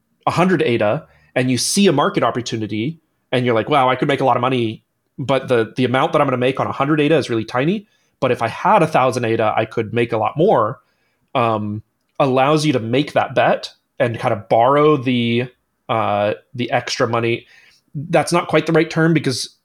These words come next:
you know, you, uh, it's, it's pretty s-, nuanced and subtle how it works. But, like, uh, in a sense, you are trading on leverage, trading as if you had a thousand ada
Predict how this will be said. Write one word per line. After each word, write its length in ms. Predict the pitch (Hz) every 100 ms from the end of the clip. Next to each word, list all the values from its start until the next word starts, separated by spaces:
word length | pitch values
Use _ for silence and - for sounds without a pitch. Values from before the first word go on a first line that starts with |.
| 98
you 140 | 156
know, 80 | 123
you, 260 | 120 - - _ _ _ - - _ - -
uh, 360 | 117 110 110 107 - - _ _ _
it's, 200 | - 151
it's 120 | 175 -
pretty 240 | 190 165
s-, 240 | - -
nuanced 600 | 151 143 156 165 180 170
and 100 | 135
subtle 240 | 117 139 151
how 160 | 131
it 80 | 117
works. 300 | 135 202 -
But, 160 | 135 139
like, 280 | 123 - - -
uh, 60 | - -
in 160 | 220 170
a 80 | 139
sense, 500 | - 185 151 127 -
you 160 | 131 117
are 340 | 113 113 110 - _ _ -
trading 400 | - 160 170 160
on 100 | 127
leverage, 320 | 127 120 -
trading 420 | - 165 156 135 143
as 280 | 139 123 -
if 260 | 190 196
you 120 | 160 131
had 480 | 160 156 123 110 - _ -
a 60 | 123
thousand 460 | 139 127 139 127 -
ada 340 | 107 104 139